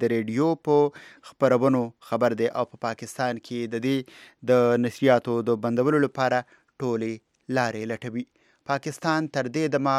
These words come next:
په ملک کې د داعش توندروه ډلې د موجودګۍ نه انکار کوي. آه، که څه هم د داعش توندروه ډلې په وروستیو ورځو کې، آه، چې کوم ریپورټونه راغلي دي، هغه څرګندوي چې دغه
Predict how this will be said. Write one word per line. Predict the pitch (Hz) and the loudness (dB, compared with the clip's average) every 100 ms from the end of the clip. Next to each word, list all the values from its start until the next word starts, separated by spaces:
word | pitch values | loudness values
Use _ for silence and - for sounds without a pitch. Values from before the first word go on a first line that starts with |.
| 131 - | 0 -4
په | 120 127 | -4 -4
ملک | 143 - | -4 -6
کې | 143 131 | -6 -4
د | 113 113 | -4 0
داعش | 120 143 - - _ _ | 0 0 -4 -18 _ _
توندروه | - 120 120 117 117 | -10 -4 -2 0 0
ډلې | 127 123 120 _ _ _ 120 | -2 -4 -8 _ _ _ 0
د | 120 120 | 2 0
موجودګۍ | 117 117 110 131 120 | -2 -4 0 2 4
نه | 113 110 _ _ _ 120 | 2 -2 _ _ _ -6
انکار | 110 123 120 - | -2 0 0 0
کوي. | 117 120 - - - - 117 | -4 -4 -6 -16 -20 -4 0
آه، | 113 113 - | 0 -2 -2
که | 117 107 | -4 -2
څه | 170 160 | 0 0
هم | 160 - _ _ - 127 117 | -2 -6 _ _ -10 -8 -4
د | 117 | 0
داعش | 120 120 110 - | 0 0 -6 -10
توندروه | 117 120 117 117 117 _ _ _ 117 | -4 -2 0 -2 -4 _ _ _ 0
ډلې | 143 147 147 143 139 | 2 4 0 -4 -4
په | 131 120 | -4 -4
وروستیو | 113 - - 175 160 143 - _ _ 120 117 | -6 -10 -2 0 0 -2 -10 _ _ -6 -4
ورځو | 120 156 147 147 | 2 2 0 -6
کې، | - 143 135 | -8 -8 -8
آه، | _ _ _ 113 113 117 113 | _ _ _ -8 -6 -6 -8
چې | 120 | -8
کوم | 127 113 | -4 -4
ریپورټونه | - 113 175 170 147 | -6 -8 -4 2 2
راغلي | 123 131 123 | 2 -4 -4
دي، | 127 127 _ - | -6 -10 _ -8
هغه | 113 113 | -6 -6
څرګندوي | - 101 110 117 127 131 | -6 -6 -4 -4 -6 -8
چې | 120 117 | -4 -2
دغه | 113 | -2